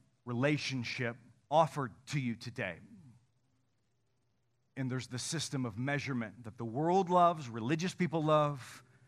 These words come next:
It's sourcing from the knowledge of good and evil. My encouragement to you today is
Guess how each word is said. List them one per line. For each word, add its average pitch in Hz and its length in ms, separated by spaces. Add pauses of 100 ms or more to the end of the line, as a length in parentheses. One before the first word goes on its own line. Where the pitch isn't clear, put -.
(560)
It's - 120
sourcing 143 520
from 127 160
the 127 80
knowledge 131 560
of 104 200
good 127 280
and 117 160
evil. 117 300
My 117 300
encouragement 143 640
to 127 80
you 123 100
today 117 320
is 107 320